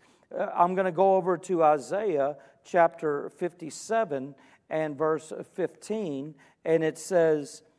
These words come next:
"For thus saith the high and lofty one that inhabiteth eternity,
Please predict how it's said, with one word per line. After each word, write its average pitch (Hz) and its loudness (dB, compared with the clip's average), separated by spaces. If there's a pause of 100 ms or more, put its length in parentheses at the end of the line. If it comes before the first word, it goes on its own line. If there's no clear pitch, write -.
(340)
"For 180 4
thus 196 0
saith 170 2
the 156 6
high 226 6
and 175 -2
lofty 208 2
one 139 -2 (240)
that 170 6
inhabiteth 180 -2
eternity, 160 -6